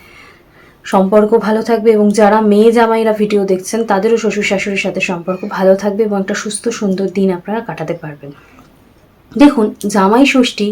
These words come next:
যেমন বার-, বাঙালির বারো মাসে তেরো পার্বণ হয়, প্রত্যেকটি পার্বণের জন্য যেমন আমরা অপেক্ষা করে বসে থাকি, তেমন এই জামাই ষষ্ঠীর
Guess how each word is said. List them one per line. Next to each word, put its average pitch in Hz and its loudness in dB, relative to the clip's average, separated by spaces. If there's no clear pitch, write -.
যেমন 254 6
বার-, 185 4
বাঙালির 214 4
বারো 185 2
মাসে 226 -2
তেরো 196 0
পার্বণ 190 0
হয়, 185 -6
প্রত্যেকটি 247 -2
পার্বণের 208 2
জন্য 208 2
যেমন 208 2
আমরা 202 2
অপেক্ষা 190 -6
করে 214 0
বসে 214 -2
থাকি, 185 -4
তেমন 233 6
এই 214 0
জামাই 202 0
ষষ্ঠীর 233 0